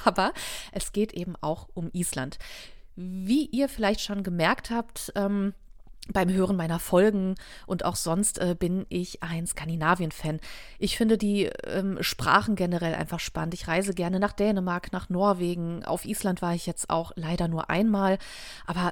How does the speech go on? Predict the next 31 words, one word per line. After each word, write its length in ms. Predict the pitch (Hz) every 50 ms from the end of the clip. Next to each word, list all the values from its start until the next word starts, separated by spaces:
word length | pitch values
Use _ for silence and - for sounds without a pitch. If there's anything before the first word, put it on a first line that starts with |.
| - 180
grundsätzlich 680 | - 190 190 185 - 175 170 - - - 170 175 - -
finde 180 | - 170 175
ich 140 | 170 - -
einfach 280 | - 160 156 - 170 156
die 220 | - - 165 160
skandinavischen 800 | 160 - - - 226 202 208 185 170 160 165 170 180 - - 175
Kulturen 560 | - - 170 156 - - - 170 165 165 - - - - -
faszinierend. 680 | - - - - - 165 151 147 147 143 143 151 - - - - - - - - - - - - - - - - - -
Auch 160 | - 254 285
die 100 | - 269
Geschichte 920 | 202 220 - - - 254 - - - 220 214 214 214 208 202 190 175 190 - - - - - - -
oder 160 | 196 180 185
die 80 | 185 170
Geschichten, 640 | 175 - - 185 - - - 185 175 196 208 208 185
wie 100 | 180 170
auch 140 | 180 180
immer, 180 | - 190 185 185
die, 300 | 180 180 175 175 175 -
äh, 160 | - 175 175
sind 300 | 170 180 175 185 - -
mehr 200 | 175 170 175 170
als 180 | - 170 170 -
spannend. 400 | - - - 156 185 208 202 -
Vor 220 | - - - -
allem 240 | - 185 185 185 -
eben 240 | - 180 180 175 165
auch 220 | - 160 170 170
die 200 | - - - - 233
isländische. 720 | - - - 208 196 196 202 196 - - 202 185 190 - - - - - - - - - - - - - - - - -
Die 280 | 202 214 254 320 - -
witzigerweise 840 | - 190 - - - 233 254 247 214 180 165 165 170 175 214 226